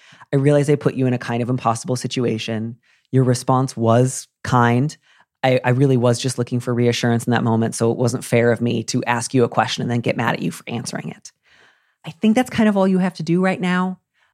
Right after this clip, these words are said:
If you wanna have a bigger conversation about money at another time, you can maybe put a little, like,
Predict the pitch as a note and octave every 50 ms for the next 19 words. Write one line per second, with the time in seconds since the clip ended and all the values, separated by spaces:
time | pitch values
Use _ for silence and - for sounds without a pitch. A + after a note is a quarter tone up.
0 | _ _ F3 E3+ E3+ - G3 F#3+ F3 F3 F3 E3+ E3 D#3+ D3+ D#3+ D3 D#3 D3+ D3+
1 | D#3 D3+ D#3+ D3 C#3+ C#3 C#3+ - D3+ C#3+ - - C3+ C#3 - - C3 C3 C3+ C3+
2 | - - - B2+ C3 B2+ B2+ A#2+ A2+ B2 A#2+ - - A#2+ A#2+ B2 B2 B2+ C3+ -
3 | D#3 E3 - E3+ D#3+ D#3 D3+ C#3 D3 C3 - - D3+ D3 C3+ A#2+ C#3 B2+ B2 A#2
4 | A2+ G#2 A2+ A2 - -